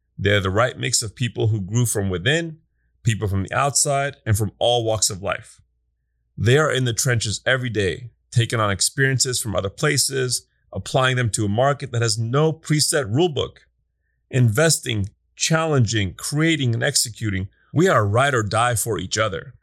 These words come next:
and that's truly magical. My parents, the founders, my family, my rocks are fully engaged.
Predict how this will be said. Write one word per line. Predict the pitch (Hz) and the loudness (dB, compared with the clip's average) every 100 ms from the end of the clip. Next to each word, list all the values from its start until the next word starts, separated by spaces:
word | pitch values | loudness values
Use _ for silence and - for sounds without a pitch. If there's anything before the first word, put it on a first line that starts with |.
| _ | _
and | 95 101 | 0 2
that's | 110 113 | 2 0
truly | - 104 92 | -2 -2 -2
magical. | 90 90 - - - _ _ _ _ _ _ _ | -4 -6 -10 -18 -20 _ _ _ _ _ _ _
My | 98 | -4
parents, | 98 113 101 107 170 - - _ _ _ _ _ _ - | 0 2 2 2 0 -4 -4 _ _ _ _ _ _ -6
the | - | -2
founders, | 104 92 92 92 104 - - _ _ | 0 -2 -4 -4 -6 -8 -10 _ _
my | 104 98 | -2 2
family, | 110 120 101 95 92 90 107 _ | 2 2 0 -2 -6 -10 -14 _
my | - 87 | -4 -2
rocks | 101 95 92 - - - _ _ | 2 2 0 -2 -6 -8 _ _
are | 107 | 0
fully | - 131 127 | 2 2 2
engaged. | 110 95 82 - - | 0 -2 -8 -12 -16